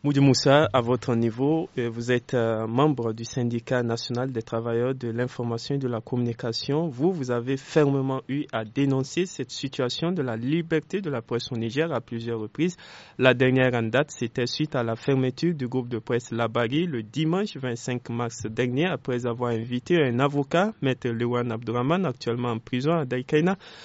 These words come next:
Le sit-in que vous aviez prévu de faire à la devanture du ministère de tutelle avait malheureusement été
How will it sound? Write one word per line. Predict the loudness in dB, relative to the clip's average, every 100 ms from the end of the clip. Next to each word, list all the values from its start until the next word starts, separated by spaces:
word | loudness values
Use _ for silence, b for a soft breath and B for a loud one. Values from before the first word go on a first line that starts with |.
| B B
Le | 4 4
sit-in | 6 2 4 4
que | 4 2
vous | 2 4
aviez | 4 4 4 4
prévu | 2 8 8 8 0
de | -2 -4
faire | 2 2 2 0
à |
la | 0 0
devanture | 4 6 6 4 2 -2
du | 0
ministère | 2 4 4 2 2 2
de | -2
tutelle | -2 -4 2 2 2
avait | -2 0
malheureusement | 0 2 2 2 0 0 2 2
été | 0 -2